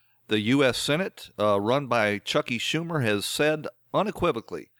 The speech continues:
that they are not going to vote on anything, uh, to do with immigration before the midterm elections. No daca, no, uh, no childhood separation, so-called fix. They, they, uh, they see this as a political,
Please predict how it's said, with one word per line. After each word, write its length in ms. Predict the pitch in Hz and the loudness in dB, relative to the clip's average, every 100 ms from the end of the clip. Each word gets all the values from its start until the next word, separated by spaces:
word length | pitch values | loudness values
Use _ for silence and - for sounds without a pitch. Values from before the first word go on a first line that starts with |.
| _ _ _ - | _ _ _ -2
that 220 | 107 92 | 0 2
they 160 | 117 160 | 0 2
are 120 | 113 | 0
not 280 | 107 151 175 | 0 -2 -2
going 200 | 147 139 | -4 -2
to 60 | |
vote 260 | 104 123 147 | 0 0 0
on 160 | 113 104 | 0 0
anything, 680 | 170 151 - 135 131 127 - | -2 -4 -2 -2 -2 -6 -2
uh, 220 | 104 104 | 2 2
to 100 | 98 | 0
do 140 | 95 | -2
with 240 | 123 107 - - | -2 -2 -6 -6
immigration 640 | 113 123 113 117 - 107 | -4 0 0 0 -4 -6
before 480 | 92 - 131 143 135 | -6 -4 -4 0 0
the 80 | |
midterm 380 | 113 120 - 123 | 0 -2 -2 -4
elections. 580 | 113 104 90 82 78 - - - _ | 0 0 0 -6 -10 -14 -18 -20 _
No 260 | 85 87 87 | -4 0 0
daca, 600 | 87 95 123 - 170 185 165 _ _ _ _ _ - | 0 0 0 0 -4 -6 -14 _ _ _ _ _ -10
no, 440 | 90 98 104 98 | -2 2 2 2
uh, 280 | 95 92 90 | 2 2 2
no 160 | 92 101 | 0 -2
childhood 560 | 101 113 110 107 107 98 | -2 0 2 2 -2 -2
separation, 800 | - 110 98 107 120 - 135 127 | -2 -2 0 0 0 -4 -6 -4
so-called 560 | - 110 - 120 123 | -2 0 0 0 0
fix. 640 | - - 147 - - - - _ _ _ _ _ _ _ _ _ _ _ | -2 0 0 0 -10 -10 -14 _ _ _ _ _ _ _ _ _ _ _
They, 340 | - 107 123 117 - | -2 2 2 -2 -2
they, 200 | 110 127 | 0 0
uh, 360 | 120 107 101 | 0 2 2
they 180 | 101 117 | 2 -2
see 260 | 113 143 139 | -2 -2 -2
this 300 | 143 143 110 | -2 -2 -2
as 120 | 98 | -2
a 120 | 101 | -2
political, 760 | - 101 120 143 - 135 131 | -4 -2 -2 -2 0 2 0